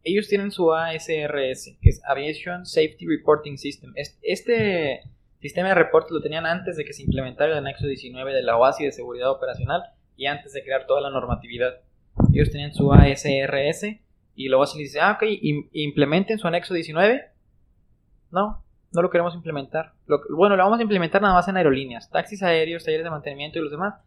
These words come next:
no, no lo vamos a implementar". Y eso es lo que pueden hacer.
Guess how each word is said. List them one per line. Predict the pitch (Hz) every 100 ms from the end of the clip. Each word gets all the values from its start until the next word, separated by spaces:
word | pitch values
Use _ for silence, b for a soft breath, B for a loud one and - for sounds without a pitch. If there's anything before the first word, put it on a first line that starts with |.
| _ - -
no, | 175 180 180
no | 180
lo | 180
vamos | 180
a | 180
implementar". | 165 135 131 131 - _ _ - - - - -
Y | 139
eso | 160
es | 175
lo |
que | 156
pueden | - 143 147
hacer. | 131 123